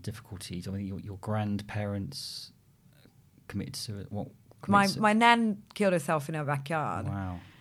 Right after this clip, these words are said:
Speaker 2: Yeah, shit, isn't it?
Speaker 1: That is really shit.
Speaker 2: Yeah,
Speaker 1: Do you wanna
Speaker 2: yeah.
Speaker 1: talk about how that affected you and also maybe
Speaker 2: I
Speaker 1: more
Speaker 2: was too young to know.
Speaker 1: Right.
Speaker 2: I was too young to know. I know it has affected me
Speaker 1: Mm.
Speaker 2: 'cause I know it affects my mum.
Speaker 1: Of course.
Speaker 2: But, um, not in the same way as,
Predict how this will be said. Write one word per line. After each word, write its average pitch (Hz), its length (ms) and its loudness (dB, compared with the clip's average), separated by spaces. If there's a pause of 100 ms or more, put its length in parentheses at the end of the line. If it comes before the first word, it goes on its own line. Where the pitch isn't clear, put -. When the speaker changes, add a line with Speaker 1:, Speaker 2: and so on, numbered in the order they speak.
(140)
Speaker 2:
Yeah, 202 220 4
shit, - 320 -2
isn't 165 180 0
it? 127 240 -4
Speaker 1:
That 98 160 2
is 98 180 -4
really 82 180 -6
shit. - 260 -8
Speaker 2:
Yeah, 180 240 -2 (260)
Speaker 1:
Do - 60 -10
you 120 60 -2
wanna 120 120 4
Speaker 2:
yeah. - 80 -4
Speaker 1:
talk 135 100 2
about 110 220 2
how 120 160 0
that 113 200 0
affected - 440 -10
you 92 80 -10
and 95 100 -6
also 98 240 -8
maybe 95 300 -8
Speaker 2:
I 175 60 -2
Speaker 1:
more 180 80 0
Speaker 2:
was 185 220 -2
too - 180 -4
young 185 240 0
to - 140 -8
know. 175 120 -2
Speaker 1:
Right. 131 640 -2
Speaker 2:
I 170 80 -4
was 160 140 -4
too - 180 -2
young 180 240 0
to 170 160 -6
know. 151 280 0 (320)
I 202 100 6
know 214 140 6
it - 80 2
has 196 200 0
affected 165 420 -4
me 147 480 -4
Speaker 1:
Mm. 113 240 4
Speaker 2:
'cause 85 240 0 (360)
I 165 100 0
know 156 140 -2
it 139 100 -2
affects 139 320 -8
my 151 80 -4
mum. 131 420 -6 (140)
Speaker 1:
Of - 80 -20
course. - 580 -6
Speaker 2:
But, - 460 2 (120)
um, 160 360 -2
not 170 160 -4
in 156 100 -4
the 147 60 -4
same 147 320 -4
way 139 400 -4
as, 143 460 -10